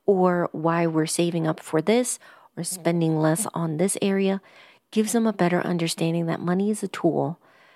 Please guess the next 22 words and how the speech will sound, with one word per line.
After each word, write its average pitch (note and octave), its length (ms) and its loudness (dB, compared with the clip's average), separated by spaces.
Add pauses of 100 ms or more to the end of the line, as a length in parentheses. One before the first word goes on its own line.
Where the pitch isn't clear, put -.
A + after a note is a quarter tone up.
(140)
to - 80 -10
help F#3+ 280 -2
them F#3 240 0
reach D#3+ 380 -2
their F3+ 380 0
particular D3+ 560 -4
goals, - 520 -4 (400)
so E3 120 -2
they D#3+ 200 0
can E3+ 220 -2
focus E3 320 -2
on C#3 120 -2
the C#3 60 -2
people G3+ 440 0
and F#3+ 80 0
the F3 40 -2
projects D3+ 520 -4
that - 140 -2
matter D3 260 -2
most C#3+ 340 -6
to - 100 -8
them. - 260 -10